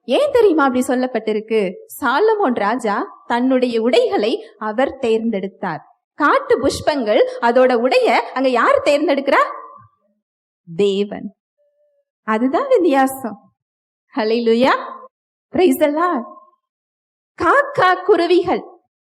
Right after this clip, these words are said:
எங்கேயாவது ஒரு லட்சம் காக்கா சாப்பாடு இல்லாம இறந்து போயிட்டு பேப்பர்ல நம்ம நியூஸ் வாசிக்கிறோமா? அவங்கெல்லாம் எங்க போய் அவங்க விதை விதைச்சி, நெல் அவங்க அறுவடை செஞ்சு, அவங்க எந்த இடத்துல சேர்த்து வைக்கிறாங்க?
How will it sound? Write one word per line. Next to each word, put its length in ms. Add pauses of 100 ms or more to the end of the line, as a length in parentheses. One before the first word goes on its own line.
(200)
எங்கேயாவது 840
ஒரு 180
லட்சம் 360
காக்கா 560
சாப்பாடு 520
இல்லாம 380 (200)
இறந்து 380
போயிட்டு 280
பேப்பர்ல 480
நம்ம 180
நியூஸ் 360
வாசிக்கிறோமா? 580 (1400)
அவங்கெல்லாம் 640
எங்க 440
போய் 380
அவங்க 380
விதை 100
விதைச்சி, 680
நெல் 360
அவங்க 300
அறுவடை 340
செஞ்சு, 400
அவங்க 300
எந்த 280
இடத்துல 220
சேர்த்து 360
வைக்கிறாங்க? 520